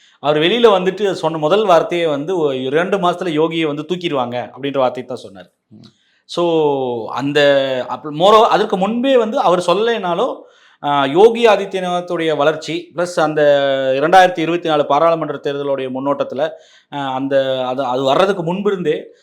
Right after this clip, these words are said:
Speaker 1: அடுத்த கட்டமாக ஆர் எஸ் எஸ் ஆல், ஆ, முன்னிலைப்படுத்தப்பட வேண்டிய தலைவர்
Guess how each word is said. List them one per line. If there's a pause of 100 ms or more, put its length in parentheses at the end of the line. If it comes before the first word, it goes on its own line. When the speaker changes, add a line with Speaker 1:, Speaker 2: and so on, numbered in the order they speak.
Speaker 1:
அடுத்த
கட்டமாக
ஆர்
எஸ்
எஸ்
ஆல், (340)
ஆ, (460)
முன்னிலைப்படுத்தப்பட
வேண்டிய
தலைவர்